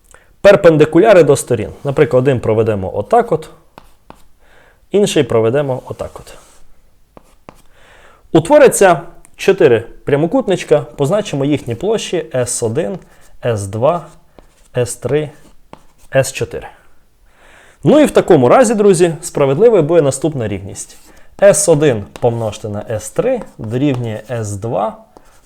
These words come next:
помножте на С чотири. Візуально, друзі, дуже сильно нагадує, а, властивість один, яка в нас сьогодні розглядалася, але насправді це не одне й те ж саме, не путайте, там були діагоналі, а тут їх немає. От, доведіть, будь ласка, самостійно, що С один помножте на С три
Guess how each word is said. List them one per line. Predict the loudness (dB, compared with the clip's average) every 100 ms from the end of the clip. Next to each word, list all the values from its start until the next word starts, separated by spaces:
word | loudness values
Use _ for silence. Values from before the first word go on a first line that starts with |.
| -6
помножте | -4 -2 -6 -6 -8
на | -8 -4
С | -4 -4
чотири. | -10 -6 -6 0
Візуально, | 2 2 0 0
друзі, | 0 -2 -2
дуже | -2 -4 -2
сильно | -2 -2
нагадує, | -4 0 0 0 -2 -4 -6 -14 -20 -20 -6
а, | -2 -2
властивість | 0 0 0 2 -2 -2 -10 -14 -4
один, | -2 0 -2
яка | -2
в | -2
нас | -2
сьогодні | -2 0 0 0
розглядалася, | -2 0 0 -2 -4 -6
але | 0 2 2
насправді | -2 -2 -2 -2
це | -4
не | -4 -4
одне | -2 -2
й |
те | -4
ж | -8
саме, | -6 -4 -2
не | -2
путайте, | 0 0 -2 -4
там | -4 -2
були | -2 0
діагоналі, | -2 -4 -4 -4 -4
а |
тут | -6 -10
їх | -10 -12
немає. | -14 -16 -20 _ _ -20 -20 -4
От, | 0 0 -2 -20 -10 2
доведіть, | 4 6 4
будь | 4 4
ласка, | 2 2 -4
самостійно, | -2 -2 -2 -2 -2
що | -2 -2 -2
С | -2 -2
один | -2 -2
помножте | -4 -6 -6 -8
на | -8
С | -8 -6
три | -6